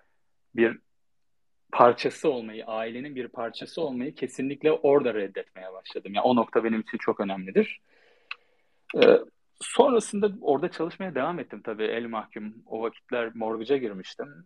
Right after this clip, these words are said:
İster istemez bir de yüklü bir, e, mortgage'tı benim için o zamanlar.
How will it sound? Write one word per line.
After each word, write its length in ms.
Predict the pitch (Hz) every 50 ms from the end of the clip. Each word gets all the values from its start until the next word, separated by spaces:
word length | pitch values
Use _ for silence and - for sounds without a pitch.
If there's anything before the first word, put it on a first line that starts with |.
| _ _ _ _
İster 260 | - - - 117 107
istemez 460 | 104 - - 110 107 107 107 107 101
bir 60 | 104
de 60 | 107 104
yüklü 340 | 101 - - _ 113 107
bir, 380 | 104 101 - - - - - - - -
e, 40 | 101
mortgage'tı 680 | 101 95 95 101 101 98 101 107 - - - - -
benim 180 | 98 98 98 98
için 140 | - -
o 80 | 107 101
zamanlar. 600 | - 101 98 98 95 98 117 156 185 190 -